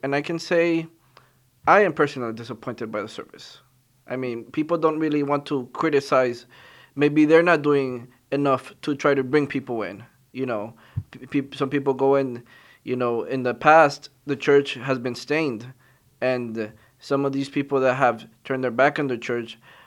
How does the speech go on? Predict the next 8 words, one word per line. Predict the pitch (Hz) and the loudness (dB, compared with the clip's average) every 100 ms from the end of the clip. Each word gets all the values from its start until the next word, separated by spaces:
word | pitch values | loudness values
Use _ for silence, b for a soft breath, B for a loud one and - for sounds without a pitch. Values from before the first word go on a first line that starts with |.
| b | b
have | - 143 135 | 2 4 4
suffered | - 156 160 151 | 0 2 2 0
from | - 123 113 | -2 -2 -2
it, | 117 113 b b b | -4 -8 b b b
or | 117 | -2
have | 123 139 156 | 4 4 4
friends, | - 123 117 117 117 - b b b b - | 2 0 0 -4 -10 -18 b b b b 0
or | 135 131 123 120 | 2 4 4 2